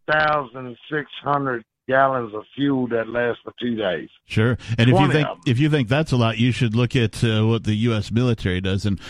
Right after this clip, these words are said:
Speaker 2: we'll talk more about that, but thank you for the call, Oliver. We
Speaker 1: Forty
Speaker 2: appreciate you.
Speaker 1: forty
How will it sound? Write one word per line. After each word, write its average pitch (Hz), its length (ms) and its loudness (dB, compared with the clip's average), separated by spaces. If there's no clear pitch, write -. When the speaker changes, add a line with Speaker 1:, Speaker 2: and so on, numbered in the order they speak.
Speaker 2:
we'll 156 100 2
talk 165 220 2
more 147 160 2
about 120 200 2
that, 127 100 0
but 117 120 -2
thank 147 220 0
you 135 80 2
for 123 200 0
the 104 120 2
call, 110 240 0
Oliver. 98 300 -2
We 104 140 0
Speaker 1:
Forty 202 80 2
Speaker 2:
appreciate 104 480 0
you. 92 100 -2
Speaker 1:
forty 208 320 -2